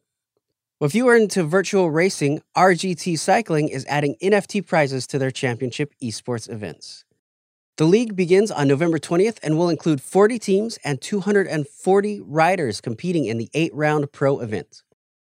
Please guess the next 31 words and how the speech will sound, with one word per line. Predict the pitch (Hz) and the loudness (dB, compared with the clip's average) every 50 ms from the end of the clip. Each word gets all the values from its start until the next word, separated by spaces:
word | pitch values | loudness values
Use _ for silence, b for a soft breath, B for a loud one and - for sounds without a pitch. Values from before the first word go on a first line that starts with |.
| _ _ _ _ _ | _ _ _ _ _
The | - 175 | 0 2
digital | 160 226 226 240 240 | 4 2 2 2 0
courses | 214 - - 220 214 - - 294 277 226 180 | -2 2 2 2 2 2 0 -4 -4 -4 0
will | 170 175 165 160 | 2 4 4 4
mimic | 160 170 175 170 165 - - | 4 4 4 2 0 -2 -6
real-world | - 143 127 151 180 208 196 175 175 175 160 147 - | -8 -4 -2 0 2 2 2 0 0 0 -2 -2 -4
courses, | - 160 156 151 - 240 254 226 - | -4 -4 -4 -4 -4 -8 -8 -8 -8
including | - 131 120 - - 170 160 156 147 139 | -10 -10 -6 -2 0 0 2 2 0 0
races | 127 151 160 160 156 - 175 175 | 0 0 0 0 -2 -4 -8 -10
from | - - 170 143 131 | -8 -4 -4 -2 -2
the | 127 | -2
U | 127 147 165 170 | -2 -2 0 0
S | 170 160 - | 0 -2 -4
Premier | - - - 135 135 143 151 156 | -6 -6 -4 -2 0 0 -2 -4
Calendar. | 151 - 143 127 131 151 139 101 - - - _ _ _ _ _ _ _ _ _ _ _ _ _ _ _ _ _ _ | -4 -4 -2 -2 -2 -2 -4 -6 -8 -14 -18 _ _ _ _ _ _ _ _ _ _ _ _ _ _ _ _ _ _
The | - 175 | 0 4
races | 214 254 262 - 269 220 | 4 4 4 2 0 2
will | 202 220 208 | 4 4 4
be | 196 196 | 4 2
streamed | 165 - - 202 190 180 147 - | -2 0 2 4 4 4 2 -2
live, | 135 139 147 175 247 285 202 151 143 139 139 - - | -4 0 2 4 6 6 6 4 2 2 -2 -2 0
and | 160 175 | 0 0
you | 180 | 0
can | 175 - 175 | 0 -2 -4
check | - - 185 - | -2 -2 0 2
out | 185 160 - 160 | 2 0 0 2
more | 165 180 208 226 208 | 2 4 4 4 2
details | 180 202 185 - - 156 143 147 147 | 0 -2 -4 -2 0 2 2 2 0
by | - 147 135 | 0 -2 -2
going | 131 - 165 160 160 151 147 139 - | 0 0 0 0 2 0 0 -2 -6
to | - - 139 | -8 -6 -6